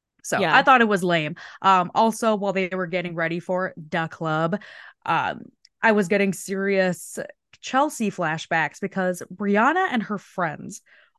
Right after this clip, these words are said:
Speaker 1: all look, eh, fucking identical to each other. Just
Speaker 2: Yeah.
Speaker 1: like Chelsea and her friends. And they're
Speaker 2: Yeah.
Speaker 1: dressed alike. Their hair's the same. I'm like, "Whoa, whoa, what's going on? Who is it?" Um, just, just that, you know?
Speaker 2: It's so true, though. You definitely become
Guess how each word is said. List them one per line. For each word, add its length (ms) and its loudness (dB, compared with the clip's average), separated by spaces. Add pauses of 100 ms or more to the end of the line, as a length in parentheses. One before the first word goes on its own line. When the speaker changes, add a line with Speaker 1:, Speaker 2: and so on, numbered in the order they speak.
Speaker 1:
all 240 4
look, 300 2 (420)
eh, 160 -2
fucking 440 2
identical 760 -4
to 200 -6
each 200 -8
other. 440 -4 (760)
Just 260 2
Speaker 2:
Yeah. 40 2
Speaker 1:
like 120 2
Chelsea 440 2
and 80 -2
her 180 -4
friends. 380 -4
And 120 0
they're 120 2
Speaker 2:
Yeah. 160 -4
Speaker 1:
dressed 280 2
alike. 340 4
Their 140 2
hair's 360 2
the 100 -2
same. 480 0
I'm 120 -8
like, 160 -8
"Whoa, 340 -4
whoa, 260 -6
what's 200 -10
going 220 -6
on? 160 -2
Who 160 0
is 140 0
it?" 120 -2 (440)
Um, 360 -2 (100)
just, 280 -12 (240)
just 220 -12
that, 280 -8 (120)
you 140 -4
know? 180 -4 (720)
Speaker 2:
It's 200 -2
so 220 0
true, 320 -2
though. 140 -2
You 220 -4
definitely 460 -4
become 840 -6